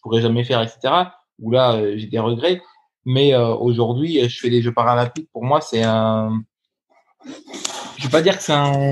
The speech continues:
non, je peux pas, je peux pas, je serais, ça serait malhonnête de dire que c'était un rêve, toi, comme beaucoup de, toi, t'as une personne qui naît avec un handicap ou qui a,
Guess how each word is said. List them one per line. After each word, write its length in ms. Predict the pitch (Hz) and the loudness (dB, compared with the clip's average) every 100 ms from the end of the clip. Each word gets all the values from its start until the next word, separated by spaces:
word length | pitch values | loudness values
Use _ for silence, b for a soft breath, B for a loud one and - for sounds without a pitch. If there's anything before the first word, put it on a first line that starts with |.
| 139 135 131 131 127 127 127 | 0 -2 -4 -4 -4 -6 -2
non, 120 | 165 | 0
je 60 | 180 | 0
peux 60 | 160 | 0
pas, 120 | 170 - | -2 -4
je 140 | - - | -14 -8
peux 100 | 139 | 0
pas, 420 | 170 170 156 147 - | 4 4 4 -2 -12
je 100 | - - | -8 -4
serais, 100 | 143 | -2
ça 120 | 147 | -2
serait 120 | 170 | 0
malhonnête 340 | 170 175 185 | 2 4 4
de 80 | 156 | 2
dire 160 | 147 160 | 2 0
que 60 | |
c'était 180 | 147 143 | -2 0
un 100 | 143 | 2
rêve, 220 | 143 143 | 2 -2
toi, 160 | - 131 | -4 -6
comme 180 | 131 127 | -4 -6
beaucoup 280 | 131 - 147 | -6 -8 0
de, 300 | 135 127 127 B B - | 2 2 -2 B B -4
toi, 120 | 151 | 0
t'as 100 | 131 | 0
une 100 | 127 | 0
personne 360 | 131 143 156 | -2 -2 -6
qui 180 | 147 131 | -6 -6
naît 180 | 131 139 | -2 0
avec 400 | 120 123 120 120 | 2 2 2 0
un 80 | 127 | -2
handicap 640 | 127 127 - 147 147 143 123 | -2 -4 0 2 2 0 -8
ou 40 | |
qui 120 | - | 0
a, 200 | 123 120 | 0 0